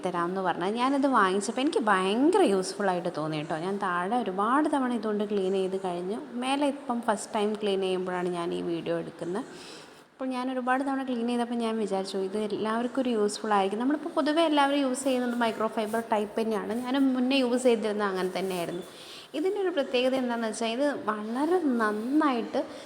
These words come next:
സ്റ്റെയിൻ ഇല്ലാണ്ട് നമുക്ക് ക്ലീൻ ആവുന്നുണ്ട്. പിന്നെ അതുപോലെ ഈ മോപ്പ് നമുക്ക് ക്ലീൻ ചെയ്യാൻ വളരെ ഈസിയാണ്. പിന്നെ എനിക്ക് ഭയങ്കര കംഫർട്ടബിൾ ആയിട്ട് തോന്നി. ഞാൻ ഒരുപാട് നാളായിട്ട് ഇങ്ങനെ കാർട്ടിൽ കിടക്കുന്നുണ്ടായിരുന്നു. പക്ഷെ ഓർഡർ ചെയ്യാനുള്ളൊരു നമുക്കിത് യൂസ്ഫുൾ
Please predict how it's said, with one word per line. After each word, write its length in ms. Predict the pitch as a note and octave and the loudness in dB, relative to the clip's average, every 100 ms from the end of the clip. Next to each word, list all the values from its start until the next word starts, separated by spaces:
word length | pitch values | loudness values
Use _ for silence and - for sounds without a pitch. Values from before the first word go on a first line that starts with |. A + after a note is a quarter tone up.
| - - | -8 -6
സ്റ്റെയിൻ 440 | - D4+ D#4 E4+ F4 | 0 2 4 4 4
ഇല്ലാണ്ട് 340 | B3 A3+ G#3+ G#3+ | 2 0 0 0
നമുക്ക് 220 | F#3 F#3+ G3+ | 0 -2 0
ക്ലീൻ 280 | F3+ F3 F3+ | 0 2 2
ആവുന്നുണ്ട്. 400 | E3 D#3+ C#3+ D3+ - - - - - - - | 0 -2 -4 -4 -8 -16 -20 -18 -18 -18 -4
പിന്നെ 160 | C#4 C#4+ | 0 2
അതുപോലെ 300 | C4 B3 B3+ C4 | 2 0 0 0
ഈ 20 | B3 | 2
മോപ്പ് 340 | A3 A3 - B3+ | 2 0 2 2
നമുക്ക് 220 | A#3 A3+ - | 2 -2 -2
ക്ലീൻ 280 | A3+ G#3 A#3 | 0 2 2
ചെയ്യാൻ 180 | A#3+ A3 G#3 | 4 2 2
വളരെ 300 | F#3+ F#3 F#3+ G3 E3+ | 2 2 4 4 4
ഈസിയാണ്. 600 | F3 F3 G3 F3 E3 F3 - - - - - | 2 2 0 0 -2 -6 -8 -16 -20 -20 -8
പിന്നെ 160 | A3+ A#3+ | -4 0
എനിക്ക് 180 | D#4+ - | 0 0
ഭയങ്കര 320 | D4 D4 E4+ F4+ A#3+ | 0 2 2 2 2
കംഫർട്ടബിൾ 460 | G#3+ A3 A3 A3 G3+ | 4 4 4 4 2
ആയിട്ട് 160 | F#3 F3 | 2 -2
തോന്നി. 160 | F3 F#3+ | -2 -2
ഞാൻ 80 | A3+ G#3 | -2 -2
ഒരുപാട് 460 | G3+ A#3 C4 D4+ C#4+ | 0 2 4 4 4
നാളായിട്ട് 500 | A#3 A#3 A#3+ A#3 B3+ B3 - A3 | 2 0 -2 0 -2 -2 -4 -4
ഇങ്ങനെ 200 | A3 A#3 A3+ | -2 -2 0
കാർട്ടിൽ 380 | G3+ G#3 A#3+ C#4 A3+ | 2 0 0 4 4
കിടക്കുന്നുണ്ടായിരുന്നു. 680 | G3 B3+ B3 G3+ F#3+ G3 G3+ | 4 2 2 2 2 2 0
പക്ഷെ 180 | G3+ G#3+ G3+ G3+ G3 G3+ | 0 -2 -2 -2 -2 2
ഓർഡർ 220 | A#3 C#4 C4 | 4 6 4
ചെയ്യാനുള്ളൊരു 640 | A#3 B3 B3 A#3+ A#3 A3+ C3 - - - - - - - - | 2 0 0 2 2 0 -2 -10 -16 -20 -20 -20 -20 -20 -10
നമുക്കിത് 360 | A3+ G#3 A3 A3 A3 G3+ | -8 -4 -2 0 0 0
യൂസ്ഫുൾ 360 | F#3+ - A3 | -2 -2 0